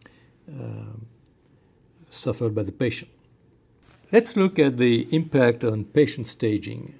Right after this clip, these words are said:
of the ultrasound examination of the nodal basins and the diagnosis of lymph node metastasis with ultrasound-guided F N As. Well, when we, uh,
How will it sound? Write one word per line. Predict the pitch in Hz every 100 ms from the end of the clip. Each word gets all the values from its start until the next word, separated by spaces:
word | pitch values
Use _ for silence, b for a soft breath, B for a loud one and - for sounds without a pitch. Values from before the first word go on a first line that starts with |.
| -
of | 127 113 104
the | 113
ultrasound | 120 127 - 123
examination | 113 113 107 110 110 - 120 104
of | 95 92
the | -
nodal | 107 107 98
basins | 104 127 - 139 139 - -
and | 165 151 131 147
the | 117
diagnosis | 107 123 175 135 - 98 -
of | - 110 101
lymph | 113 117 120 -
node | 117
metastasis | 107 107 135 151 151 - 110 110 - -
with | 110 110 107 104 113 b b b b b
ultrasound-guided | 123 117 110 107 101 101 104 - - -
F | 120 -
N | 104
As. | 104 - - - _ _ b b b b b b b b b - _ _
Well, | 131 139 202 - - _ _
when | 151 151 170 170
we, | 147 143 139 - - _ -
uh, | 131 120 117